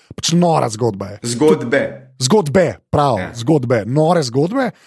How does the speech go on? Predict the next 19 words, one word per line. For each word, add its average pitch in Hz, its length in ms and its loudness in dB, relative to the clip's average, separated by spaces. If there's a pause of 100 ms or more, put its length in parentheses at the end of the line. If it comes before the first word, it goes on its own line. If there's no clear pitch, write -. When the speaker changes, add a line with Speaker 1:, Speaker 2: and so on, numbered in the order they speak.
(280)
Speaker 1:
In 165 120 -2
pa 165 120 -2
druga 262 260 2
stvar, 233 380 0
jaz 190 200 -2
mislim, 254 220 -2
da 220 80 2
vsak 220 480 -2 (180)
normalen, 160 640 2
zdaj 160 200 2
že 147 100 -2
spet 170 200 -6
narekovaje 151 460 0
delam, 170 220 -2
človek, 175 280 -2
ki 175 100 -2
to 196 120 0
gleda, 147 440 2
ne, 113 200 -2